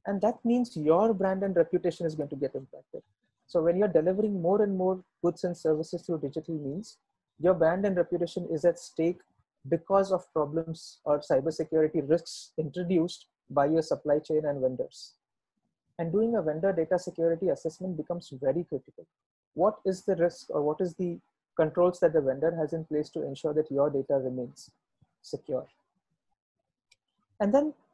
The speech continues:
come to the other side of it, when we are consumers of this new digital economy.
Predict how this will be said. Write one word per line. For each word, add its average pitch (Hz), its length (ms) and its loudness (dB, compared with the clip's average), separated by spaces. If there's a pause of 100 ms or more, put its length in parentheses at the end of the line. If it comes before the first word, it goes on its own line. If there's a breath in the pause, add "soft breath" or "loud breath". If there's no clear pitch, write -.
(120)
come 247 160 2
to 269 60 -2
the 247 120 4
other 147 220 4
side 147 280 0
of 131 120 0
it, 139 120 -6
when 170 220 4
we 226 80 2
are 233 160 0
consumers 240 720 0
of 196 100 -2
this 202 200 0
new 170 180 0
digital 147 400 -2
economy. 139 440 -4